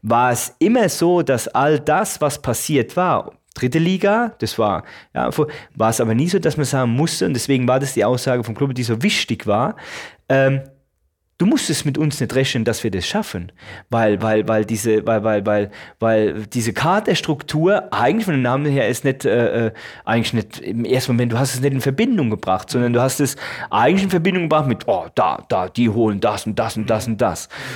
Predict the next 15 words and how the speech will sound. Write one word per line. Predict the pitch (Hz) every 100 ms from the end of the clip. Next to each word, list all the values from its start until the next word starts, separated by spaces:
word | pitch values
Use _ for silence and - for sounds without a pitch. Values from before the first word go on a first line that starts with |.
| - -
Und, | 123 123 117
ähm, | 123 113 110 -
und | 117
das | 139 -
war, | 185 185 170 -
war | 123 147
ein | 165
Kompliment, | 175 165 135 117 135 226
weil | 151 143
wir | 143
es | 139
geschafft | 120 - 127 - 160
haben | 175 180
mit | 139
Leuten, | 127 117 123 135 170